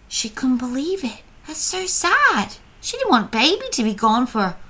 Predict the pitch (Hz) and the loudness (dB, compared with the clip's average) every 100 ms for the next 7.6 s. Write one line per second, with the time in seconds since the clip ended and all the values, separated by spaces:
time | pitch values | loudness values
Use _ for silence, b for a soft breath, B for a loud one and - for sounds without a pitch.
0 | - - 180 220 277 311 214 208 247 277 | -10 -8 0 2 2 0 0 0 0 2
1 | 240 196 269 370 294 440 - - - - | 2 0 0 0 0 -2 -2 -6 -6 -4
2 | 247 247 269 - 233 233 214 220 214 208 | -2 2 2 2 -2 -2 0 0 0 -2
3 | 208 185 226 226 - 185 180 - 240 254 | -4 -4 -2 -4 -6 -8 -8 -4 -2 2
4 | 302 294 220 220 214 277 262 - - - | 2 2 -2 -2 4 4 4 -4 -16 -4
5 | - 240 - 311 262 208 170 - - 208 | 0 2 4 6 6 4 2 -2 0 4
6 | 220 240 233 - 208 - - - - - | 4 4 2 0 -2 -4 -12 -14 -6 0
7 | - 208 254 226 147 - | 2 6 6 6 4 -4